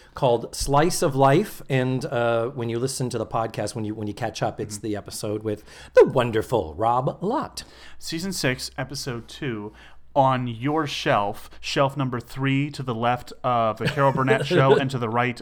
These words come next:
Speaker 2: of the Paul Lynde Holiday.
Speaker 1: Correct.
Speaker 2: Okay, just making
Speaker 1: Correct.
Speaker 2: sure.
Speaker 1: Right there, yeah. And then above all the Planet of the Apes, everything.
Speaker 2: By the sign-out sheet
Speaker 1: <clears throat>
Speaker 2: for the spatulas in the kitchen?
Speaker 1: <laughs>
Speaker 2: Okay.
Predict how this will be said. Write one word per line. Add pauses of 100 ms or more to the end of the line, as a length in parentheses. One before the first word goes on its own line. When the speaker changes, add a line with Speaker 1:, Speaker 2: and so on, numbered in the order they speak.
Speaker 2:
of
the
Paul
Lynde
Holiday.
Speaker 1:
Correct.
Speaker 2:
Okay, (100)
just
making
Speaker 1:
Correct.
Speaker 2:
sure.
Speaker 1:
Right
there,
yeah. (440)
And
then
above
all
the
Planet
of
the
Apes,
everything.
Speaker 2:
By
the
sign-out
sheet
Speaker 1:
<clears throat>
Speaker 2:
for
the
spatulas
in
the
kitchen? (220)
Speaker 1:
<laughs> (1200)
Speaker 2:
Okay.